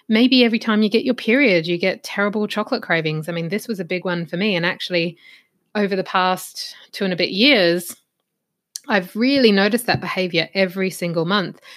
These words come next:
And I've also noticed the belief within me that, "Oh, well, this is because of my hormones. Uh, that's why I'm craving chocolate. So my body needs more energy because I've got my period. So yes, I'm gonna have some chocolate." So I definitely noticed that that was a habit,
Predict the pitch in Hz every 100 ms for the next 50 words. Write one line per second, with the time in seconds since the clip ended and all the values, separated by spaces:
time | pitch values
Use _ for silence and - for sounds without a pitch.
0 | - 202 190 180 - 214 - 202 185 185
1 | 185 - - 185 175 175 175 190 - 185
2 | 170 233 233 - - - 180 175 214 220
3 | 165 156 165 - _ _ _ _ _ 294
4 | 285 254 240 233 233 226 226 226 202 208
5 | 220 208 190 185 - _ 190 180 165 160
6 | 156 185 180 165 156 151 151 - - -
7 | 165 160 - - 175 165 - 170 156 156
8 | 175 165 151 143 - - 180 165 165 -
9 | - - 202 202 202 190 180 175 175 165
10 | 175 185 156 151 156 151 165 156 151 -
11 | 180 170 175 175 175 254 294 180 160 -
12 | 160 175 254 - - 180 175 - - 165
13 | 262 262 170 - - 180 175 - 196 202
14 | - 175 180 185 185 - - 175 - 170
15 | - 226 185 -